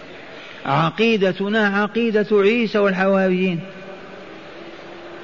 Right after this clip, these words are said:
عبود-، عبوديتنا لله، والله يا عباد عبودية عيسى والحواريين. فكون أحل لهم طعام حرمه علينا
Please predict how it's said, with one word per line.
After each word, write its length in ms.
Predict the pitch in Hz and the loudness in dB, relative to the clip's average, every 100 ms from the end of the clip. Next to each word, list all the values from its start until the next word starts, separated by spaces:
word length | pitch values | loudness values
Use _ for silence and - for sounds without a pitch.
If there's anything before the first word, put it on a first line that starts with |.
| - | -6
عبود-، 800 | 135 175 180 214 240 202 208 202 | 0 2 4 4 4 2 0 -2
عبوديتنا 880 | 170 185 180 233 190 190 185 190 190 | -2 0 2 2 2 2 2 2 2
لله، 260 | 185 190 170 | 2 2 2
والله 540 | 156 160 156 196 208 | 2 2 2 2 2
يا 200 | 226 214 | 2 2
عباد 420 | 180 185 208 208 196 - - | 2 0 2 0 -2 -14 -2
عبودية 640 | 175 190 196 202 185 190 190 | 0 4 6 4 4 0 2
عيسى 580 | 165 190 214 208 208 190 - - | 2 4 2 2 0 0 -6 -2
والحواريين. 840 | 180 165 185 165 160 151 151 117 - - - - - - | -2 0 0 0 2 2 2 0 -6 -14 -16 -16 -16 -12
فكون 520 | - 202 202 247 247 | 2 2 4 2 2
أحل 480 | 220 214 233 233 220 | 0 -2 0 2 2
لهم 260 | 214 202 196 - | 4 2 -2 -2
طعام 420 | 185 185 202 165 | 0 2 0 0
حرمه 580 | 208 190 185 190 180 156 | 0 2 4 4 2 4
علينا 600 | 185 202 196 180 170 | 4 4 4 2 0